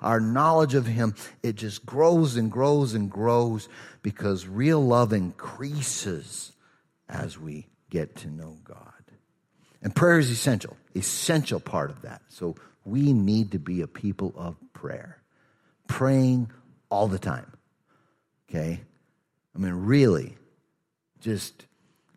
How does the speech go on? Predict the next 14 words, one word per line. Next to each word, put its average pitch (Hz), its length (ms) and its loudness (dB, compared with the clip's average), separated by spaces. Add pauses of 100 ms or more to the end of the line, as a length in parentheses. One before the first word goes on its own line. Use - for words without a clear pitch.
(120)
yes, 120 320 4
have 113 260 -2
a 101 60 0
daily 110 440 2 (240)
quiet 107 400 -8
time 85 240 -8
where 82 120 -8
you're 78 120 -8
praying, 80 340 -6
but 73 140 -10 (100)
also 104 560 -4 (1000)
throughout 120 680 -6
your 80 160 -10 (120)
day, 127 520 -4